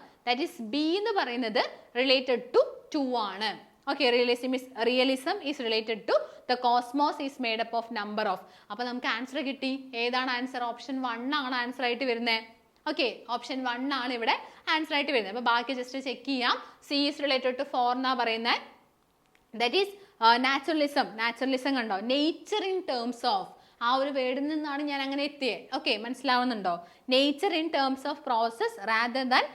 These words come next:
either substance or structure. അപ്പൊ നേച്ചറുമായിട്ട് ബന്ധപ്പെട്ടതാണ്. അപ്പൊ അതുകൊണ്ട് തന്നെ നാച്ചുറലിസം ആണ്. And ബാക്കിയുള്ളത് പ്രാഗ്മാറ്റിസം ആണ്. പ്രാഗ്മാറ്റിസത്തിലാണ് എന്ത് പറയുന്നത്?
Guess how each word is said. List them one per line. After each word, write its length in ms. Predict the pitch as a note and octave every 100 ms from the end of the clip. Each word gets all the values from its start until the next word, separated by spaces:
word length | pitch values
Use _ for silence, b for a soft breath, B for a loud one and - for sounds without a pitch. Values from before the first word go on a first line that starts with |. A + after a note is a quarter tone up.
| B B A#3+
either 180 | C4 D4
substance 540 | D#4+ C#4 - B3+ B3
or 140 | C#4+ C5+ - -
structure. 400 | B3 A#3 - G#3
അപ്പൊ 140 | - B3+
നേച്ചറുമായിട്ട് 640 | B3 B3 B3+ C#4 C4 C4
ബന്ധപ്പെട്ടതാണ്. 960 | C4 B3 B3 B3 A#3+ A#3 G#3+ G#3+ - _ _ C4
അപ്പൊ 140 | D#4
അതുകൊണ്ട് 360 | C4 C4 D4+ D4+
തന്നെ 220 | C#4 A#4
നാച്ചുറലിസം 600 | B3+ A3 B3+ C4+ C#4 C#4+
ആണ്. 200 | A3 - B B -
And 120 | C#4 C4
ബാക്കിയുള്ളത് 760 | B3 C#4 F4+ A4 E4+ A#3+ A4+ - -
പ്രാഗ്മാറ്റിസം 640 | A3+ A3+ A#3+ A#3+ B3 D4+
ആണ്. 220 | A#3 A#3 - -
പ്രാഗ്മാറ്റിസത്തിലാണ് 840 | B3 A#3 B3 C#4 D4 C#4 F4+ D#4+ D4+
എന്ത് 200 | B3+ B3+
പറയുന്നത്? 460 | A#3+ A#3 A3 G#3